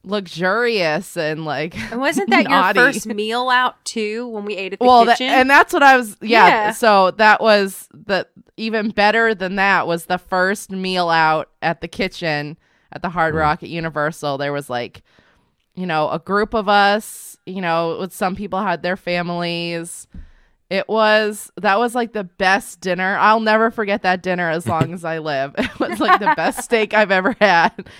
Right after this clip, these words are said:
Speaker 1: It was just nice to be with people. It felt like, you know, when you were in quarantine, like, things might not <laughs> ever get better or go back to normal. And it was that
Speaker 3: Yeah.
Speaker 1: first moment where I was like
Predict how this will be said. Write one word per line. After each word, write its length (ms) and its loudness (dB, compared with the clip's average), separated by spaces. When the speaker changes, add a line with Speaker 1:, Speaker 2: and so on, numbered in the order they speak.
Speaker 1:
It 140 2
was 160 2
just 260 -4
nice 560 -2
to 100 -4
be 460 -8
with 260 -6
people. 800 -2
It 160 -4
felt 420 -2
like, 460 -2
you 120 -8
know, 160 0
when 160 -4
you 100 -4
were 100 -2
in 100 -8
quarantine, 1040 -8
like, 280 -4
things 400 -6
might 280 -2
not 320 2
<laughs> 0 -
ever 500 0
get 260 -2
better 380 2
or 100 -2
go 240 2
back 300 2
to 140 0
normal. 520 0
And 140 -4
it 40 -4
was 180 -2
that 180 2
Speaker 3:
Yeah. 160 2
Speaker 1:
first 500 2
moment 520 2
where 160 2
I 140 4
was 240 -2
like 440 -2